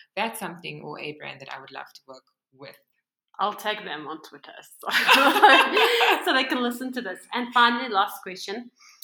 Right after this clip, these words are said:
Speaker 2: So there's a psychological theory about how adopting a growth mindset leads to better performance and greater fulfillment. What, is this something you work on?
Speaker 1: Yes. Do you know what?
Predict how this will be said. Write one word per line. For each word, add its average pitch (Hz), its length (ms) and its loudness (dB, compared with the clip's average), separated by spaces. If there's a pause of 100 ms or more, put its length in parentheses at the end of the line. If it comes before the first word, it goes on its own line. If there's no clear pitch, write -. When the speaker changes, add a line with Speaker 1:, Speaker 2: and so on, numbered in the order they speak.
(380)
Speaker 2:
So - 220 -2
there's 247 200 0
a 320 60 -2
psychological 226 640 -4 (140)
theory 185 300 -6
about 175 220 -2
how 202 320 0
adopting 202 500 -6
a - 80 -10
growth 180 300 -12 (140)
mindset 185 640 -6 (400)
leads 196 280 -12
to 180 180 -20
better 180 200 -14 (360)
performance 160 540 -12
and 165 100 -12
greater 165 280 -12
fulfillment. - 760 -16 (500)
What, 202 320 -4
is 208 140 -2
this 302 180 -8
something 262 340 -6
you - 180 -10
work 165 320 -16
on? - 240 -16 (1400)
Speaker 1:
Yes. 143 480 -14
Do 196 80 -8
you 220 40 -4
know 311 140 -4
what? 139 380 -4